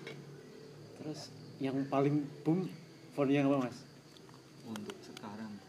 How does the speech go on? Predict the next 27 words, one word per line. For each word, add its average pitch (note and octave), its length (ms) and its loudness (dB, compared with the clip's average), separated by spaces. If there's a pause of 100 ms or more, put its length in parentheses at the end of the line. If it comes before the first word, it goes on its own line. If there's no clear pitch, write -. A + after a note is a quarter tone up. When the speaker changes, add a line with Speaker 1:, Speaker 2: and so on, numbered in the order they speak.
(680)
Speaker 2:
untuk G#2+ 280 -10
sekarang B2 360 -10
sih C3+ 180 -8 (920)
tetep A2 240 -10 (140)
aku - 200 -10
macet A#2 280 -4
Sarah A2+ 260 -6
sih A2+ 160 -8 (300)
yang G#2+ 180 -10
paling G#2+ 200 -10 (100)
boom. A#2+ 200 -4
Itu A#2 160 -8
Speaker 1:
Macet A#2+ 120 -14
Speaker 2:
ada A2+ 120 -6
Speaker 1:
Sarah. A2 80 -8
Speaker 2:
satu A2 200 -8
font A#2+ 180 -4
namanya A2+ 420 -2
Aero G#2+ 220 -8 (100)
Kids. - 300 -10 (580)
Itu - 240 -2
Speaker 1:
Hmm. A2 140 -6 (420)
Speaker 2:
nggak A2 260 -6
tahu G#2+ 240 -8
kenapa A2 440 -8 (840)
yang A2+ 160 -2 (100)
paling G#2+ 300 -6